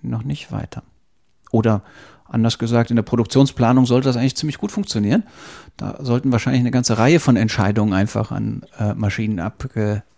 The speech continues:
abgetreten werden oder, was weiß ich, im Pricing, äh, oder in der Regaloptimierung oder sowas. Aber bei der Frage, so, was, was wird das nächste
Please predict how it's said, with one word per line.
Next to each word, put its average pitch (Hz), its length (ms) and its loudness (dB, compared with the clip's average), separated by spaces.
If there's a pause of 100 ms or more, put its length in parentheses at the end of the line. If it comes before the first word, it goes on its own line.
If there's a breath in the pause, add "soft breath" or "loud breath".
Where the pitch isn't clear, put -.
(100)
abgetreten - 1600 -4
werden 120 300 4
oder, 98 300 -2
was 98 180 -2
weiß 98 140 -4
ich, 135 160 -4
im 104 120 -4
Pricing, 110 920 0
äh, - 40 -8
oder 98 460 -4
in 110 120 -8
der 90 180 -6
Regaloptimierung 107 1200 0
oder 107 220 -4
sowas. 156 420 -4 (880)
Aber 117 560 -2 (920 soft breath)
bei 110 120 2
der 107 140 2
Frage, 131 680 -4 (160)
so, - 260 -12 (720)
was, - 480 -8
was - 380 -6
wird 127 180 -4
das 127 160 -4
nächste 117 520 -2